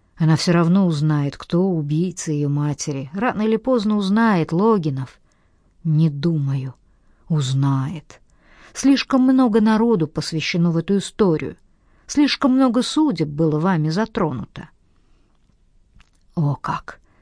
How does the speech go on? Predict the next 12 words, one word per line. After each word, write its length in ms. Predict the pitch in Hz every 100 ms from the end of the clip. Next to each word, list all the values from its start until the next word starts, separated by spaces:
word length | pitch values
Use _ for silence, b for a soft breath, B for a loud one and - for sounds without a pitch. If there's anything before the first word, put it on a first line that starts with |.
| _
Ты 120 | - 175
же 120 | 175
все 240 | - 294
слышал, 500 | 277 285 294 - 131
капитан!" 600 | - - - - 143 170 - _ _ _ _ _ -
Логинов 500 | 196 220 196 196 -
нелюбезно 560 | 190 190 185 254 190
ухватил 440 | 180 180 170 247 208
его 120 | 165
за 100 | 156
рукав 300 | 170 202 190
куртки 460 | - 202 - -